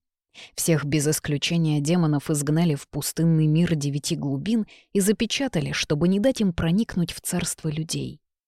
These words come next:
Отныне их главное поселение называлось столицей демонов. Догнавший Дунфан Цинцана скороход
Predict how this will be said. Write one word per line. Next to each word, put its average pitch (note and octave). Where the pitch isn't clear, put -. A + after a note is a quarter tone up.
Отныне F3+
их G3
главное G3
поселение F3
называлось D3
столицей C#3+
демонов. C#3+
Догнавший G3+
Дунфан E3+
Цинцана E3+
скороход -